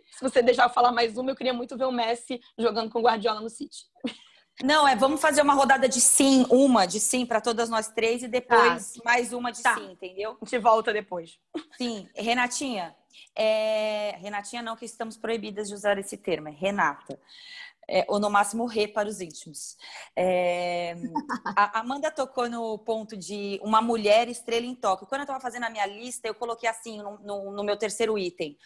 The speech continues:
Speaker 2: Uma grande liderança brasileira nos esportes. É o meu desejo máximo pra dois mil e vinte, é, um dos meus gran-, grandes desejos de noticiar na temporada dois mil e vinte e um. Casa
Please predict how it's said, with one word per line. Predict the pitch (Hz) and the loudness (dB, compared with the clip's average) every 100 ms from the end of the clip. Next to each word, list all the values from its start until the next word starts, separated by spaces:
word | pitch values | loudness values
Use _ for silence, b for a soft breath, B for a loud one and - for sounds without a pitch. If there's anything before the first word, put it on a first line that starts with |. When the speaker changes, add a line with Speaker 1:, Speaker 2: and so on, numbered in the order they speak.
| b b b | b b b
Speaker 2:
Uma | 220 240 247 | 2 4 4
grande | 226 262 311 277 | 2 -2 -4 -6
liderança | 285 240 262 233 254 262 254 | -8 -2 -2 0 -6 -6 -4
brasileira | 240 240 240 240 240 247 | -2 -4 -4 -4 -2 -4
nos | 247 247 | -6 -10
esportes. | 269 - 233 208 185 - 175 - | -12 -6 2 2 2 -8 -20 -8
É | 190 | -2
o | 220 | -2
meu | 240 254 | 0 -2
desejo | 269 277 208 240 247 240 | 0 -4 -2 -2 -2 -4
máximo | 220 220 220 233 | 0 0 -2 -12
pra | 214 226 | -8 -6
dois | 220 220 | -6 -8
mil | 226 226 | -8 -10
e | 214 | -10
vinte, | 185 - | -12 -6
é, | 190 185 | -4 -4
um | 202 | -6
dos | 220 208 | -8 -4
meus | 220 233 | 0 0
gran-, | 202 220 214 170 156 | 0 -2 -2 -8 0
grandes | 202 240 208 | 0 0 -4
desejos | 202 220 208 | -2 -2 -4
de | 226 | -6
noticiar | 240 - 226 - 208 214 | -6 -6 -6 0 2 2
na | 220 | -2
temporada | 220 214 214 208 | -4 0 0 0
dois | 208 | -6
mil | 208 214 | -10 -16
e | |
vinte | 220 - | -14 -10
e | 247 | -8
um. | 214 196 B B B B | -8 -10 B B B B
Casa | - 240 254 233 262 | 2 4 4 0 -8